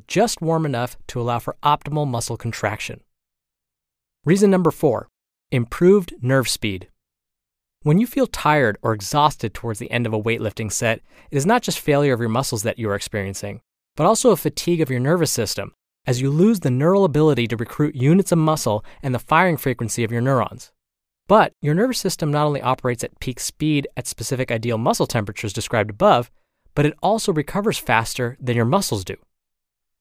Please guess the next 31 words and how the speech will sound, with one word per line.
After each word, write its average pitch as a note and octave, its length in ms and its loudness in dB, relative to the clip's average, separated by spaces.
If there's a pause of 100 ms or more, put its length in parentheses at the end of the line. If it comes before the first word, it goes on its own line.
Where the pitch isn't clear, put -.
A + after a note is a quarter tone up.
This C4+ 200 2
means C#3 280 4
that C3 100 2
if B2 100 -4
you're B2+ 80 0
just G3+ 340 -2
sitting G3+ 200 2
around C3+ 280 0
between C3 340 -2
your A#2 120 0
weight D#3 220 2
training A#2 300 -4
sets, - 320 -6 (120)
you're C#3+ 120 -2
allowing E3 360 2
your D#3+ 100 2
nervous D#3 340 -2
system B2+ 380 -2
to - 160 -6 (140)
cool E3 300 0
down C#3+ 540 2 (240)
more D3+ 180 4
than D#3+ 140 4
it C#3 80 -4
actually B2 340 0
needs E3+ 280 -2
to, - 220 -8 (360)
and G#3+ 160 2
to G3+ 80 2
an D3+ 80 2
extent C3 420 -2